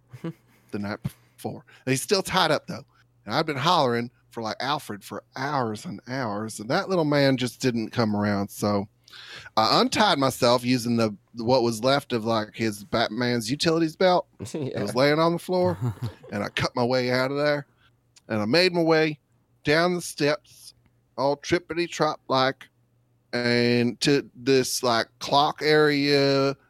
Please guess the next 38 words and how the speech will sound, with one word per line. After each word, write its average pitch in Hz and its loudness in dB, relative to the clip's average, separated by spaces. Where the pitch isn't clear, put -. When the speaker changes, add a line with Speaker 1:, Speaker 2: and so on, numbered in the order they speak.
Speaker 2:
It, 110 -4
it 117 -6
had, 117 -2
like, 107 -6
a - -10
secret 131 -2
entrance 127 -2
or 131 2
something. 127 0
I 113 -6
don't 120 -8
think 101 -8
I - -4
was 98 -6
supposed 98 -4
to - -6
see 98 -4
it, 98 -4
but 127 0
anyway, 113 4
I 208 2
made 208 2
my 180 0
way 165 2
down 135 2
to 143 -2
the 135 -6
Bat 113 -4
Cave, 113 -8
and 110 -12
there 180 2
was 214 -2
Bruce. 202 0
He 110 -10
was 110 -4
all 135 4
dressed 143 0
up 156 0